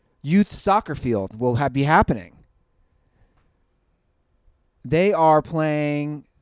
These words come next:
the, oh, I'm sorry, I skipped ahead. We can go to the, we can do that, D M O.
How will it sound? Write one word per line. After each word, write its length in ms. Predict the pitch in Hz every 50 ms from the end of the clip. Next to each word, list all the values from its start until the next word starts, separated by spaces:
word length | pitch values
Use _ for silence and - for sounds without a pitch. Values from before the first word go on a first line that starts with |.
| _ _ _ _ -
the, 640 | 123 117 123 139 139 139 139 139 139 139 143 147 - 151
oh, 80 | 131
I'm 80 | 131 131
sorry, 400 | - 127 104 104 113 131 113 _ _ -
I 60 | 131
skipped 260 | - - 160 143 -
ahead. 280 | 156 151 131 98 90 - _ _ _ _ _ _ _ _ _ _ _ _ _ _ _ -
We 100 | 151 175
can 80 | 170 170
go 120 | 175 160
to 40 | 151
the, 80 | 151 175
we 120 | 208 214
can 80 | 190 175
do 60 | 165
that, 120 | 139 127
D 80 | - 127
M 100 | 117 117
O. 80 | 104